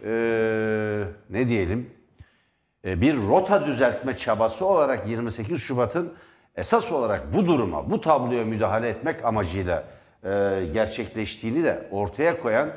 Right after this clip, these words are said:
somut, çarpıcı bir röportaj. Ona geleceğim, ona geleceğim. Orada birçok şey var. Beşinci boyut programında da ayrıntılarıyla değerlendireceğiz. Konuklarımız olacak. E, sadece Mehmet Eymür'ün bu röportajı bile Türkiye'de,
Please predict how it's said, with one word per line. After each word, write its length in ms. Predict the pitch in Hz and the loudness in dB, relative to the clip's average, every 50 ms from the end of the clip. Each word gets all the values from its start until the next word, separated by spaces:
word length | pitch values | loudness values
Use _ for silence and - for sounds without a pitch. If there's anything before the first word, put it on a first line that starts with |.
| - - - - _ _ _ | -14 -18 -20 -20 _ _ _
somut, 560 | - - - 208 196 156 135 131 - - - | -14 0 2 4 4 4 2 -2 -4 -6 -6
çarpıcı 520 | - - 185 185 - - 135 113 117 151 | 2 4 4 4 4 2 -4 -4 -2 -2
bir 260 | 147 151 - - - - - _ - | -2 -2 -4 -6 -10 -16 -18 _ -4
röportaj. 540 | 120 113 - 120 117 110 - 90 78 76 | -4 -2 0 -2 -2 -2 -2 -4 -4 -2
Ona 220 | 92 147 170 156 151 | -2 0 0 2 2
geleceğim, 440 | 135 117 107 92 82 71 76 64 - - - _ _ _ - | 2 2 0 0 0 -4 -4 -6 -6 -10 -18 _ _ _ -4
ona 200 | - 98 98 98 | -2 0 0 2
geleceğim. 420 | 95 90 90 80 78 73 73 62 53 - - - - - _ _ | 0 0 -2 -4 -4 -4 -6 -6 -8 -12 -18 -20 -20 -20 _ _
Orada 320 | - 120 135 135 120 113 101 | 2 4 4 4 4 2 0
birçok 320 | 139 127 - - 120 104 | 0 -2 -2 -4 -4 -4
şey 160 | - 135 143 170 | -2 -2 0 0
var. 140 | 170 147 117 | 0 0 0
Beşinci 420 | 107 98 - 113 120 117 147 156 | -2 -4 -4 -4 -2 -2 0 2
boyut 260 | 151 139 131 - - | 2 2 0 0 -2
programında 580 | - 113 110 104 104 107 107 113 117 127 165 160 | -2 -2 -2 0 0 -2 -2 -2 0 0 2 2
da 180 | 143 - - - - - - - _ | 0 -2 -2 -8 -14 -20 -20 -18 _
ayrıntılarıyla 760 | - 107 117 120 120 123 117 - 127 123 120 117 113 113 104 95 | 0 0 0 2 0 -4 -4 -2 0 0 0 0 -2 -2 -2 0
değerlendireceğiz. 880 | 107 107 107 104 107 107 107 107 104 104 107 110 139 170 165 156 - | 0 2 2 0 0 -2 -2 -2 -4 -4 -4 -4 -4 -4 -4 -6 -8
Konuklarımız 640 | - - 90 90 92 - - 101 95 95 113 123 117 | -6 -4 -4 -4 -4 -2 0 0 0 0 0 -2 -2
olacak. 400 | 123 113 107 101 104 139 156 - - - - _ _ _ _ _ _ _ _ _ - | -2 -2 -2 -2 -2 -4 -4 -6 -12 -20 -20 _ _ _ _ _ _ _ _ _ -8
E, 440 | 98 101 104 104 104 104 101 101 98 98 92 - _ _ _ _ _ - - _ _ _ _ _ _ _ _ | -6 -4 -2 -2 -2 -2 -2 -2 -4 -6 -8 -12 _ _ _ _ _ -20 -20 _ _ _ _ _ _ _ _
sadece 440 | - - - 156 185 202 190 175 170 | -18 -2 2 4 4 4 2 0 0
Mehmet 360 | 151 147 139 131 143 139 131 | 0 0 0 0 0 -2 -2
Eymür'ün 360 | 135 127 127 123 127 120 120 117 | 0 0 0 0 0 0 0 0
bu 80 | 147 | 2
röportajı 560 | 151 131 - - 127 110 - 123 110 127 156 | 2 2 0 0 -2 -2 -2 -2 -2 -2 -2
bile 220 | 143 92 92 - - - - - - _ _ _ _ _ | -2 -2 -4 -4 -6 -8 -16 -20 -20 _ _ _ _ _
Türkiye'de, 600 | - - 190 175 - 139 120 92 82 107 135 - | -2 -2 -2 -2 0 -2 -2 0 0 -2 -2 -4